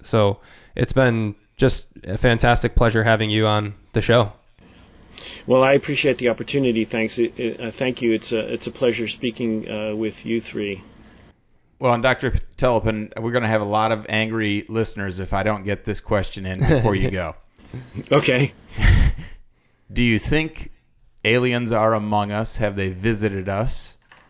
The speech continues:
Speaker 3: And I, <laughs> I won't go any further, but do, do you believe that there's life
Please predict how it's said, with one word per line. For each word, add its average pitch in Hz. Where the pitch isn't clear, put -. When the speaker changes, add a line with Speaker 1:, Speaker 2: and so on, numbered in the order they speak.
Speaker 3:
And 101
I, 101
<laughs> -
I 110
won't 101
go 120
any 107
further, 147
but 120
do, 120
do 120
you 117
believe 123
that 113
there's 101
life 110